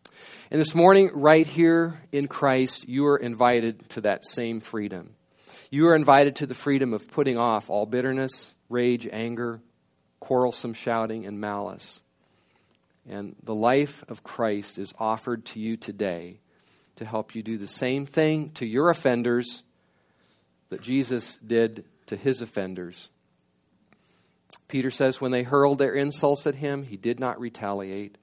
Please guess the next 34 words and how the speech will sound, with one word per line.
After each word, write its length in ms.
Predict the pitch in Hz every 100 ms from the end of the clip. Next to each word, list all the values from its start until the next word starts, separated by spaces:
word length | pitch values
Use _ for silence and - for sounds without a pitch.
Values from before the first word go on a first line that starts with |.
| _ _ _ _ _ _ _
When 100 | 143
he 60 | 131
suffered, 500 | - 139 131 143 127
he 120 | 110
made 240 | 107 110
no 140 | 123 123
threats. 760 | - 117 107 98 - - - _ _ _ -
Instead, 420 | 101 - 127 120
he 180 | 123 107
entrusted 720 | 104 - 135 131 - 139 139 _ _ _ _
himself 800 | 120 113 131 101 90 - - - _ _ _ _ - _
to 140 | 110
him 160 | 120 123
who 120 | 123
judges 500 | 113 117 113 107 -
rightly, 500 | 110 104 - 78 90 _ _
or 80 | 104
him 200 | 127 117
who 120 | 110
judges 560 | 110 113 107 101 - _ -
justly. 680 | 101 113 110 - 92 90 98 _ -
And 120 | 92
he 100 | 107
said, 300 | - 104 98
'Father, 400 | - 110 110 107 _ _ _ _ _
forgive 380 | - 107 135 123
them, 120 | 95
for 160 | - 101
they 120 | 95
know 240 | 104 107
not 340 | 104 98 90 - _ _ _
what 240 | 101 98 - _ 90
they 180 | 92 87
do.'" 380 | 92 87 87